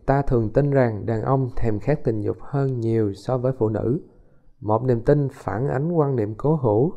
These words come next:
khi coi đoan trang kiểu cách và e thẹn là tính cách nổi bật của nữ giới. Nhưng chúng có thực sự đúng hay không?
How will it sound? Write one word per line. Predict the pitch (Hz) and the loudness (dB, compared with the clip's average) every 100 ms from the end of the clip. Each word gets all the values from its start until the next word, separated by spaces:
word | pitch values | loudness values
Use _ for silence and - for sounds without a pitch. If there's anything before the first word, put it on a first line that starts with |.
| - | -10
khi | - 139 | -8 -6
coi | 131 123 123 120 120 117 120 - - | -4 -4 -2 0 -2 -4 -10 -16 -4
đoan | 131 131 123 | 0 0 2
trang | 127 131 123 | 2 2 0
kiểu | - 107 - | 0 0 0
cách | 175 - - - | -2 -4 -16 -6
và | 104 | -4
e | - 123 127 | 0 0 2
thẹn | - 92 104 - - | 2 2 -2 -8 -10
là | 101 104 98 | -6 -4 -4
tính | 120 143 | -4 -4
cách | 151 156 | -4 -4
nổi | 113 113 135 | -2 0 0
bật | 107 - | -2 -2
của | 117 | -2
nữ | 117 | 0
giới. | 127 131 151 208 - - - - 127 | 2 2 2 -2 -8 -14 -18 -14 -2
Nhưng | 147 135 | 0 4
chúng | 147 202 214 | 4 4 0
có | 185 | 2
thực | 117 | 2
sự | - 101 | 2 2
đúng | 113 135 190 | 2 2 2
hay | 156 | 2
không? | 143 143 | 2 0